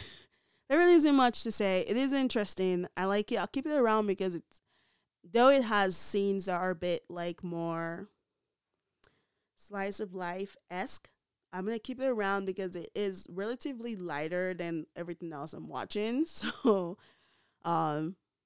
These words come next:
yeah, there's probably gonna be more interesting thing, or it's probably just gonna be mellow.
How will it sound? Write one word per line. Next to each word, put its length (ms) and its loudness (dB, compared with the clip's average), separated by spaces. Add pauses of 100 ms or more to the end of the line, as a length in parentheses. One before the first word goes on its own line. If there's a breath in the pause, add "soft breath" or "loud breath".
(260)
yeah, 360 0
there's 200 -2
probably 220 0
gonna 120 0
be 120 0
more 340 6
interesting 560 -2
thing, 480 0
or 120 2
it's 140 -4
probably 280 -4
just 180 -6
gonna 80 -2
be 100 -2
mellow. 680 -2